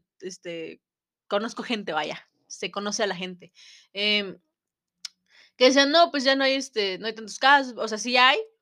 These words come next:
pero no tantos como el año pasado, como en el dos mil veinte, que sí estaban como que hasta el culo. Em, pero eso estábamos hablando de mayo, junio, chamaco. O sea, ya en julio, o sea, ni bien pasaron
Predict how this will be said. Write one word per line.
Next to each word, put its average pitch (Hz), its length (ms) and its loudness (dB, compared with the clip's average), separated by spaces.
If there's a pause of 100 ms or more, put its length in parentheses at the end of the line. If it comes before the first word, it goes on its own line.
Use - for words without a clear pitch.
pero 196 200 -6
no 214 140 -10
tantos 220 360 -4
como 175 640 -6
el 196 100 -2
año 214 180 0
pasado, 220 380 2
como 208 140 -10
en 190 60 -8
el 196 100 -6
dos 190 120 -10
mil 214 120 -8
veinte, 240 360 -4
que 180 120 -18
sí 202 200 -10
estaban 190 280 -10
como 165 180 -18
que - 240 -20 (220)
hasta - 260 -12
el 190 120 -12
culo. 214 380 -6 (440)
Em, 208 600 0 (360)
pero 247 180 6
eso 277 100 4
estábamos 330 320 8
hablando 240 240 6
de 247 80 2
mayo, 214 340 4
junio, 202 440 -4
chamaco. 170 360 -10
O 220 100 2
sea, 247 120 4
ya 269 140 8
en 349 80 4
julio, 277 680 -2 (500)
o 285 120 4
sea, 294 200 6 (280)
ni 339 140 6
bien 403 180 6
pasaron 508 240 10